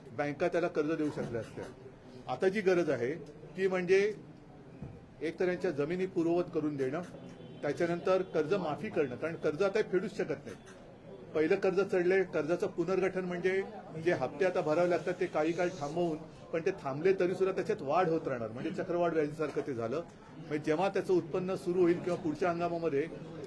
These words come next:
पुढच्या वेळेचं कर्ज मिळालं, तर ते कर्ज, त्याचे हप्ते, हे कर्ज, ह्याचे हप्ते, म्हणजे हा शेतकरी उभाच राहू शकत नाही. तर सरकारने आता पूर्ण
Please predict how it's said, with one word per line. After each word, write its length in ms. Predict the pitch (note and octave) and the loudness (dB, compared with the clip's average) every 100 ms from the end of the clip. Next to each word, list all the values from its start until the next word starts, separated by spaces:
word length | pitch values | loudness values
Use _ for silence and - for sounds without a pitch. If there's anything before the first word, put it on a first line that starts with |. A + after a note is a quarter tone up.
| - F#3 | -6 -4
पुढच्या 320 | E3 A3 A3+ | 0 4 8
वेळेचं 280 | G#3 G#3 G#3 | 8 6 2
कर्ज 260 | F#3+ F3+ | 2 2
मिळालं, 480 | F#3+ F3+ F#3+ F3 D3+ D#3+ - - F3 | 2 4 4 6 4 -2 -12 -8 -8
तर 40 | |
ते 280 | E3+ - A#3 | 0 2 4
कर्ज, 320 | G3+ E3+ C#3+ | 4 4 4
त्याचे 420 | D3+ D3+ E3+ F3 | 2 0 0 4
हप्ते, 440 | F3+ F3 - D3+ D3+ - - | 4 4 0 -2 -2 -10 2
हे 120 | F#3 | 4
कर्ज, 300 | G3+ F#3 D#3+ | 6 2 2
ह्याचे 440 | D#3+ C3+ A#2 C#3 G#3+ | 0 0 -4 2 2
हप्ते, 420 | F3 - D3 C#3 | 2 0 -4 -4
म्हणजे 220 | D3+ F#3+ | -4 -2
हा 60 | G3+ | 0
शेतकरी 280 | F#3 F3 G3+ | -2 -2 -2
उभाच 340 | G3 D3+ F#3+ F#3+ | -2 0 0 0
राहू 140 | E3 | -2
शकत 320 | - B2 - | -2 -6 -6
नाही. 140 | G2 - - - - - | -10 -14 -16 -20 -16 -4
तर 160 | F#3+ G3 | -2 -2
सरकारने 580 | - D#3+ D3 G3+ G3+ | -2 -2 0 0 0
आता 360 | G3+ F#3+ G#3 G#3+ A3 - - - - | -2 2 2 2 -4 -14 -18 -8 -2
पूर्ण 360 | E3 F#3 G3 | 0 4 4